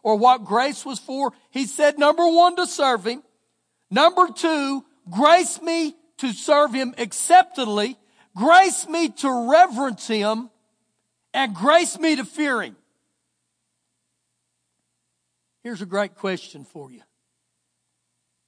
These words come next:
How many have ever asked God to grace you in those areas?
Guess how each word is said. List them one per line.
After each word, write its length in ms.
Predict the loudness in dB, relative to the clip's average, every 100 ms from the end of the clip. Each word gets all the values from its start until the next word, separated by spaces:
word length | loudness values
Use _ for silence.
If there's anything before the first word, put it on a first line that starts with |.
| _
How 120 | -18 -14
many 120 | -10
have 80 | -6
ever 260 | -6 -4
asked 280 | -4 -4 -6
God 240 | -6 -6
to 60 | -8
grace 420 | -12 -12 -12 -14
you 100 | -20
in 80 | -18
those 240 | -18 -18
areas? 540 | -20 -20 -20 -20 -20